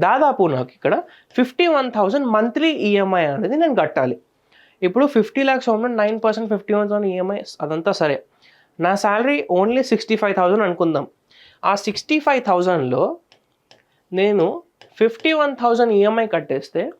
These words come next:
మరి మిగిలిత-, మిగతా నాకు ఏదైతే ఖర్చులు ఉంటాయో మంత్లీ నాకు, ఆ, రేషన్ కావచ్చు, లేదంటే నాకు ట్రావెల్ ఎక్స్‌పెన్సెస్ కావచ్చు,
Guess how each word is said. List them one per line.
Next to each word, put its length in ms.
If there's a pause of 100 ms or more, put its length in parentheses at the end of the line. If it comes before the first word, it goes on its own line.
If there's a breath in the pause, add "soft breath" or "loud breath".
(480 soft breath)
మరి 120 (120)
మిగిలిత-, 480 (320)
మిగతా 300
నాకు 160
ఏదైతే 260
ఖర్చులు 320
ఉంటాయో 260 (140)
మంత్లీ 320 (100)
నాకు, 200 (540 loud breath)
ఆ, 40 (240)
రేషన్ 380
కావచ్చు, 380 (120)
లేదంటే 400 (540 loud breath)
నాకు 220 (380)
ట్రావెల్ 320
ఎక్స్‌పెన్సెస్ 340 (120)
కావచ్చు, 280